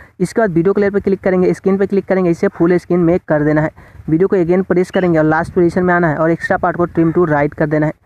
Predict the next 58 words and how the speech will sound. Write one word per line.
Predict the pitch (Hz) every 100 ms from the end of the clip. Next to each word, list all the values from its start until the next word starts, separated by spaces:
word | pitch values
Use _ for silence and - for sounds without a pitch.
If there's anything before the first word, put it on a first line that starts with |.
| _ - -
वीडियो | 165 208
के | 220
लेयर | 208
पे | 214
क्लिक | - 165 190
करेंगे, | 196 180 165
ओरिजिनल | - 160 165 196
साउंड | 185 170 180
को |
आपको | 175 -
म्यूट | 170 147 160
कर | -
देना | 185 185
है। | 156 139 _ - 170
इसके | - 214
बाद | 170 151 175 _ _ _ _ _ _ _ _ _ _
फिर | 190
से | 185
वीडियो | 226 220 220
के |
लेयर | 208 196
पे |
क्लिक | - 190
करेंगे, | - 175 170 185 - - -
थ्री | 180 202
डॉट | 208
पे | 208
क्लिक | 196 190
करेंगे, | 190 170 175
send | - 165 165
to | 175
back | 156 147 -
कर | 147
देना | 147 147
है। | 147 - - -
अब | 185
हम | 190
जब | 185 170
वीडियो | 175 180
प्ले | 165 165
करेंगे | 170 165
तो | 156
हमारा | 151 170
वीडियो | 156 156
कुछ | 170 135
इस | 165
तरह | - 165
से | 170
देखने | 151 147 156 160
को | 160
मिल | 156
जाएगा | 156 151
जो | 156
काफ़ी | 156 139 175
बेहतरीन | 156 151 156 147 180
लग | 156 143
रहा | 147 147
है। | 151